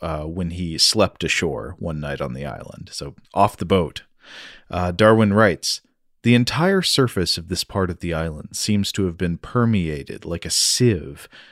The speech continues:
by the subterranean vapors. Here and there the lava, whilst soft, has been blown into great bubbles, and in other parts the tops of caverns similarly formed have fallen in,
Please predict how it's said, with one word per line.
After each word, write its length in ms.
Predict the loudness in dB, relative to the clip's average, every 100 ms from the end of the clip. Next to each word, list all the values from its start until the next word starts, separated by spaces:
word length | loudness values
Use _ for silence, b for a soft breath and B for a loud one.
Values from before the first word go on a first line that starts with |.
| B
by 140 | -4 -2
the 100 | 2
subterranean 960 | 4 4 2 0 2 2 2 2 0
vapors. 760 | 0 -2 -2 -6 -14 -8 -6 -6 B B B
Here 480 | -2 4 6 6 6
and 220 | 2 2
there 320 | 4 6 4
the 160 | 2 -4
lava, 560 | 2 4 4 2 0
whilst 460 | 0 -2 -2 -4 -2
soft, 560 | 0 4 4 4 -4 -16 B B
has 160 | -8 -2
been 240 | 0 0
blown 500 | 0 4 6 6 4
into 220 | 0 -2
great 520 | 0 4 4 2 -6
bubbles, 640 | 0 0 0 -6 -8 -4 2
and 300 | 2 2 0
in 240 | -4 0
other 260 | 2 4 2
parts 420 | 2 0 0 -4
the 120 | -6
tops 440 | -4 0 0 0
of 140 | -4 -4
caverns 640 | -2 2 2 0 -2 -4
similarly 640 | -2 0 2 2 2 0 -4
formed 480 | -2 0 2 0
have 120 | -2 -8
fallen 480 | 0 2 4 2
in, 320 | 2 2 -2